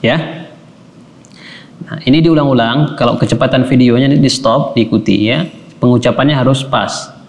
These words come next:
As-Sabtu, Al-Ahad, Al-Ithnain,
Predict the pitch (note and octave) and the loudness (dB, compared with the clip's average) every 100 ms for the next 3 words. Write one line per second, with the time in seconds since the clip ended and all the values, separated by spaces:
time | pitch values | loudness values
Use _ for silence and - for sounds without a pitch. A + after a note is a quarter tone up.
0 | - - - - - - D3 D3 - - | -20 -20 -20 -20 -20 -6 -2 -2 -2 -2
1 | F#3+ G#3 F3 C3+ - G#2 - - - - | 0 2 2 0 -2 -4 -6 -14 -20 -20
2 | - - - - _ _ - - - - | -20 -20 -20 -20 _ _ -20 -20 -20 -20
3 | - - - - D3 D3+ C#3+ C#3+ F#3 G#3+ | -20 -20 -20 -8 -2 0 0 0 -2 -2
4 | - E3+ B2+ - - - - - - - | 0 0 0 -2 -6 -12 -20 -20 -20 -20
5 | - - - - - - - - - - | -20 -20 -20 -20 -20 -20 -20 -20 -20 -20
6 | - D3+ D#3 C#3+ C#3+ C#3 - C#3 D#3 E3+ | -4 -2 0 0 -2 -2 2 2 2 0
7 | C#3+ G#2+ - - | 0 0 -2 -6